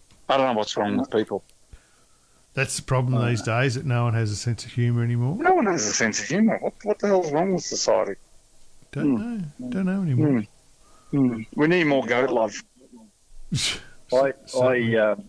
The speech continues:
Speaker 3: I opened a door at the check-in station at Marulan one night. I, I was driving a cab over Kenilworth.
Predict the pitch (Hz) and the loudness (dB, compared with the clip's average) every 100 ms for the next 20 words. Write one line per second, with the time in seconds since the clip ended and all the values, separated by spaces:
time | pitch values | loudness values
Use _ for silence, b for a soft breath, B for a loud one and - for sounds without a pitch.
0 | - - - _ - 123 127 120 120 107 | -20 -20 -20 _ 0 4 4 4 0 -4
1 | 110 104 113 120 113 98 - _ _ _ | -12 -6 0 2 2 0 -6 _ _ _
2 | _ 110 - 107 107 101 120 - 127 - | _ -14 -12 -10 -10 -6 -6 -4 -6 -2
3 | 107 101 - 101 113 110 120 117 104 98 | -2 -2 -6 -6 -2 2 2 2 -2 -4
4 | 101 104 110 107 104 - 101 123 113 104 | -2 0 2 0 -2 -10 -4 0 2 0
5 | 101 - - 117 107 107 - 120 117 107 | -6 -8 -4 0 0 0 -4 -4 -2 -4